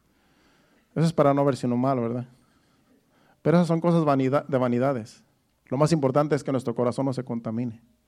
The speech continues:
Lo más importante es que tu corazón sea recto delante de Dios. Lo demás es pura vanidad, hermanos. ¿Qué tal si nos ponemos de pie y así le damos gracias a Dios? Ese ha sido el mensaje. Espero que nadie se haya ofendido aquí, pero si se ofendió y,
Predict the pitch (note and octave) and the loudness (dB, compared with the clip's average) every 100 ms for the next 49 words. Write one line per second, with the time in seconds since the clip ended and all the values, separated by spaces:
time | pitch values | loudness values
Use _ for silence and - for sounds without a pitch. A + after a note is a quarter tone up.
0 | _ _ _ - C#3 D#3 C#3+ C3+ D#3 D3+ | _ _ _ 0 4 4 4 2 2 2
1 | - C3 C3 B2+ A#2+ D3 C3+ C3+ C3 C3+ | 0 -2 0 0 0 0 0 2 2 0
2 | C3+ B2 B2 B2 A#2+ A#2 A2+ A2 - _ | -2 -2 0 -2 -2 -4 -6 -10 -16 _
3 | _ _ _ _ _ _ _ - B2 B2 | _ _ _ _ _ _ _ 0 2 4
4 | C3 D#3 D#3 - _ - - D3+ C3+ A#2 | 4 2 0 -8 _ -14 -2 0 0 0
5 | A2+ A2+ A2+ G#2 G#2+ A2+ - _ _ _ | -2 -4 -6 -8 -12 -18 -20 _ _ _
6 | _ - - - D3+ E3+ D3 - D3+ D3 | _ -20 -6 0 2 4 2 2 2 4
7 | C3 - C#3 E3 E3 - _ _ _ _ | 2 2 2 0 -2 -10 _ _ _ _
8 | - A#2+ A#2 C3 C#3 C3 C3 C3+ B2 B2 | -4 -4 -2 2 2 2 0 -2 -2 -4
9 | A#2+ C3+ C3 C3+ B2 C#3 C3 A#2+ G#2+ C3+ | -2 -4 -4 -6 -2 0 0 -2 -2 -2
10 | C3 D3+ - _ _ _ _ _ _ _ | -2 -6 -10 _ _ _ _ _ _ _
11 | _ - - D3 C#3+ C#3 C#3 C3 C#3+ B2+ | _ -8 2 4 4 6 4 4 2 2
12 | A#2+ A#2 B2 C#3+ C#3 A#2+ - D3+ D3 - | 0 0 0 0 0 -4 -2 -4 -4 -8
13 | _ _ _ _ _ B2+ A#2 - A#2+ B2+ | _ _ _ _ _ -6 -4 -6 -2 0
14 | B2+ B2+ D#3+ D#3+ C#3 B2 | 0 2 2 2 0 -2